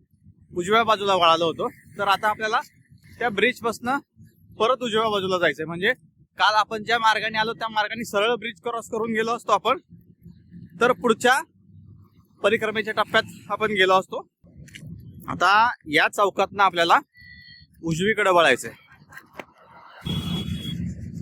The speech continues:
आता उजव्या बाजूला वळाल्यानंतर या सरळ मार्गाने आपल्याला मार्गस्थ व्हायचंय. पूर्वी मंदिरापासूनच शॉर्टकट होते, म्हणजे मंदिरापासून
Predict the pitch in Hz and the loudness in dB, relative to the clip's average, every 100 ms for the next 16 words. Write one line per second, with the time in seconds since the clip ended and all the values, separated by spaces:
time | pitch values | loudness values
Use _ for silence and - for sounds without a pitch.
0 | - 160 202 226 240 185 196 220 214 214 | -4 -2 0 0 0 -2 0 0 -2 -4
1 | 226 220 202 208 202 185 233 - 185 220 | -2 0 0 0 -2 -4 -8 -4 -2 0
2 | - 196 233 247 233 190 196 185 180 185 | 0 0 0 2 0 0 -2 -4 -4 -4
3 | 214 - - - - - - 165 180 202 | -4 -8 -20 -12 -10 -10 0 4 4 4
4 | - 233 165 120 120 - _ _ _ - | 0 4 4 2 -8 -16 _ _ _ -20
5 | - - - - _ - - _ - - | -20 -20 -20 -20 _ -20 -20 _ -20 -4
6 | 202 220 254 254 226 214 233 262 254 208 | -2 0 -2 0 0 2 2 2 -2 -4
7 | 240 262 - 202 - 226 190 165 233 _ | -6 -4 0 -2 0 -2 0 0 -2 _
8 | _ _ _ _ - _ _ 165 175 190 | _ _ _ _ -20 _ _ -6 -4 0
9 | 190 196 214 220 220 208 240 | 0 2 2 0 -4 -6 -8